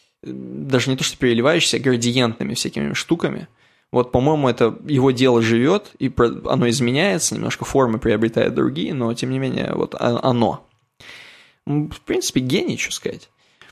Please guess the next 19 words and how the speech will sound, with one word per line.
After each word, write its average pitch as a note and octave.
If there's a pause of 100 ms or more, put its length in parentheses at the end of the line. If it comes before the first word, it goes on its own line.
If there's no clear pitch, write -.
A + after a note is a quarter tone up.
(420)
М, C3 (720)
что -
здесь F#3
можно D3+
выделить? - (100)
Что -
здесь D#3
можно C3
выделить? - (1040)
Ну, F4+
логотип G3
Windows G3+
сам G#2+
по -
себе, G2
это, -
конечно, -
самое G#2
главное. A#2+